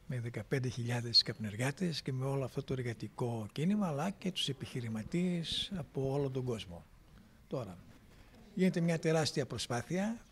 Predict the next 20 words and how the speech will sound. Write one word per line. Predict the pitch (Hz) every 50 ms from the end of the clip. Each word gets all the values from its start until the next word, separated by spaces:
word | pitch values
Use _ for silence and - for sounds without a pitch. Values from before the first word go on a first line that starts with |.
| - -
τα | - 127
προηγούμενα | 110 - 135 131 123 127 139 135 127 120 113 107
χρόνια | - - 131 123 127 123 117
έχει | 107 - -
γίνει, | 107 95 104 113 135 160 185 202 214 196
μέχρι | 156 147 139 -
το | - 123
χίλια | - 135 127 123
εννιακόσια | 127 123 120 - - 127 110 - 123 117
δέκα | 117 123 123 - - 113 110 107 104 - - - - - - - - - - - -
μεταφέραμε | - 139 127 123 110 - 131 135 135 135 131 127 117
σχεδόν | - - 131 120 127 131 139 -
όλο | - 147 165 180 180 175 156 151
το | - - 127
αρχαιακό | 117 104 - - 127 104 107 - - 127 123
υλικό | 123 120 110 107 104 - - 135 127 113 104 - - - - - - - -
από | - 113 - - 143
όλη | 139 139 131
την | 117 117 117 117
Ελλάδα, | 110 104 107 110 113 131 160 175 196